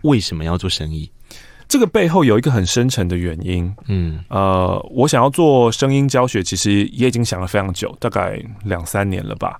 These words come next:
Speaker 1: 嗯。
Speaker 2: 对。那这中间经过了可能有一年多的拉扯，就像刚刚我跟你分享那个人格，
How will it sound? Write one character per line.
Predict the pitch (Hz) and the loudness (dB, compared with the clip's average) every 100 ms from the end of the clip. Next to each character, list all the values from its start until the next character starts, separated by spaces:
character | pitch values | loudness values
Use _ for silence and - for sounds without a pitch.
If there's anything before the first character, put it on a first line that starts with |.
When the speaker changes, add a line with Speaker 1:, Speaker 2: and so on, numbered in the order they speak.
| - | -6
Speaker 1:
嗯。 | 95 85 78 | -4 -2 -4
Speaker 2:
对。 | - - - - | -8 -10 -20 -8
那 | 131 131 113 101 104 - - - - | -2 2 2 0 -6 -10 -20 -20 -2
这 | 185 | 0
中 | 143 156 | 2 2
间 | 147 147 | 2 0
经 | 135 143 | 0 0
过 | 156 131 | 4 4
了 | 104 98 90 90 87 | 4 2 0 -4 -6
可 | 95 | -4
能 | 90 | -2
有 | 92 - | -2 -2
一 | 156 | 0
年 | 143 104 95 | 2 2 0
多 | 113 110 | 2 2
的 | 104 95 90 92 | 2 0 0 0
拉 | 101 104 | 0 0
扯， | - - | -2 -8
就 | - 117 | -6 -2
像 | 117 98 - - | 0 -2 -6 -6
刚 | 117 | -2
刚 | 113 | 0
我 | 107 | 0
跟 | 92 104 | 0 -4
你 | |
分 | 95 | -2
享 | 104 90 | -2 -2
那 | 98 | -2
个 | 98 | -2
人 | 92 92 | -4 -6
格， | 95 95 | -6 -8